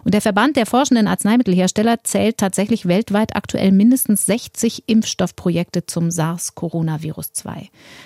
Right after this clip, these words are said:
Doch ein bis anderthalb Jahre ist die Zahl, auf die sich zuletzt fast alle geeinigt haben.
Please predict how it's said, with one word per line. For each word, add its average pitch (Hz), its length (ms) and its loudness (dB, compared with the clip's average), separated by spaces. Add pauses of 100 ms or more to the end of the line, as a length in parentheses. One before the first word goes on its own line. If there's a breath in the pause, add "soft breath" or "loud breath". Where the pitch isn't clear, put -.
(240 loud breath)
Doch - 220 -8
ein 233 300 2
bis 240 240 -2
anderthalb 196 460 -2
Jahre 170 320 -6
ist - 240 -6
die 190 140 -4
Zahl, 180 380 0
auf - 180 -2
die 196 120 -2
sich 190 240 -4
zuletzt 180 560 -2
fast - 440 -6
alle 175 140 -4
geeinigt - 440 -6
haben. 208 240 0